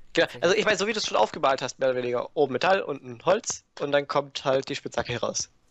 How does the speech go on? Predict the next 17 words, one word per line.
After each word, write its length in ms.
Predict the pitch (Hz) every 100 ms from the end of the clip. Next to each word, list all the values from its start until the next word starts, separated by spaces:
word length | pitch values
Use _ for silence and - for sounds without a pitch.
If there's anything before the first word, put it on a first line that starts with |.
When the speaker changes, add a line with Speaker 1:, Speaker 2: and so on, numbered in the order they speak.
| -
Speaker 2:
Okay, 200 | 147 147
das 140 | 127
heißt 180 | 151 139
im 80 | 135
ersten 320 | 151 175 180
Schritt, 360 | - 175 170 - _ _ _ _ _ -
äh, 460 | 143 139 135 131 - _ _ -
Receipt 420 | 139 - - 214
auswählen. 800 | 180 185 - 170 175 180 180 190 _ _ _ _ _ _ _ _ _ _ _ _ _ _ _ _ _ _ _ _ _ _ _ _ _ _ _ _ _ _ _ -
Ähm, 240 | 143 143
das 200 | 139 160
ist 140 | 170 185
dann 140 | 165
einfach 220 | 151 160
eine 120 | 160
Liste 300 | 156 180 -
von 400 | 175 160 156 160